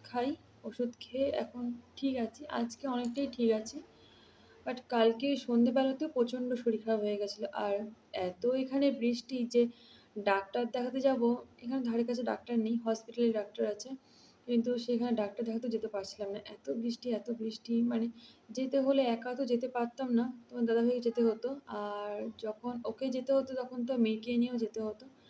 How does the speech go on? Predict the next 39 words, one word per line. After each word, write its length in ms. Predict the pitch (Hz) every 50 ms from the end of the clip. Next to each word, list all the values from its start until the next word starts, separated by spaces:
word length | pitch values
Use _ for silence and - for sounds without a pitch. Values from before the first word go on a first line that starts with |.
| - - - - - - - _ _ _ _ _ -
তো 100 | 269 254
মেয়েকে 360 | 240 240 233 240 226 247 269
নিয়ে 140 | 262 269 262
বৃষ্টিতে 360 | 233 233 233 - - 233 262
বেরোনোর 300 | - 240 233 233 240 240
একদমই 360 | 233 220 214 220 240 247 254
ইচ্ছে 200 | 240 233 - 233
ছিল 200 | 233 - 254 247
না। 200 | 254 254 294 330 - - - - - - - - - - - - - -
তারপর 380 | - 226 214 214 - 233 240 247 247 - - - - - - - - - - -
তোমার 140 | - 240 233
দাদাভাই 300 | 233 226 240 240 254 269
এখানে 180 | 254 226 269 269
সামনে 360 | - - 247 233 226 233 240
ওষুধ 220 | 233 233 - 226 -
দোকান 200 | 240 240 240 240
থেকে 160 | 254 - -
ওষুধ 220 | 480 226 226 233 -
কিনে 180 | - 508 247 240
দিয়েছিল, 420 | - - 359 - 494 - - 311 - - - - - - - - - - - -
তো 40 | 247
সেটা 300 | 240 - 262 254 262 269 269
খেয়ে 300 | 262 - - - 285 277
আমি 180 | 254 233 226 214
এখন 180 | 208 208 220 226
মোটামুটি 380 | 214 208 202 208 208 208 - 240
সুস্থ 340 | - 226 214 - - - 226
আছি। 280 | 214 202 214 - 226 233 233 - - _ _ _ _ _ _ _ _ _ _ _ _ _ _ _ _ _ -
আর 120 | 220 214 208 208
যদি, 240 | 214 220 226 269 285 302 302 -
আ, 100 | - 240 240
এরপর 280 | 233 233 233 233 269 269
আরো 160 | 262 254 262
বাড়াবাড়ি 420 | 254 233 220 214 214 226 240 247 240 - - -
হয়, 200 | 208 208 247 269 262 - - -
শরীরটা 320 | - 220 214 214 - 226
খারাপ 280 | 220 - - 208 208 202 202
বেশি 260 | 208 196 202 - 240 247
হয়, 240 | 220 214 226 240